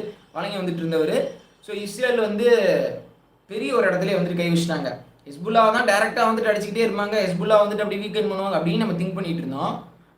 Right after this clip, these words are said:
விஜய் சேதுபதி சொல்ற மாதிரி ஒரு பிரச்சனைனா, அந்த பிரச்சனைக்கான காரணம் என்ன அப்படின்றத பாரு அப்படின்ற மாதிரி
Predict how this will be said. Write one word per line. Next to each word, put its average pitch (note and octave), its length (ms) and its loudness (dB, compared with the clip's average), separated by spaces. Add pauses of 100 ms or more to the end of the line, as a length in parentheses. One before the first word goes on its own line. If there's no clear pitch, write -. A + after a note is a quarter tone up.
(120)
விஜய் F3 240 -6
சேதுபதி A3+ 320 0
சொல்ற F#3+ 300 0
மாதிரி G#3+ 240 0
ஒரு E3+ 160 0
பிரச்சனைனா, F#3 640 -2
அந்த G#3+ 180 0
பிரச்சனைக்கான F3+ 720 -4
காரணம் A#3+ 500 -2
என்ன F#3+ 200 -2
அப்படின்றத E3+ 500 2
பாரு D#3+ 200 4
அப்படின்ற C#3+ 360 -4
மாதிரி D3 340 -6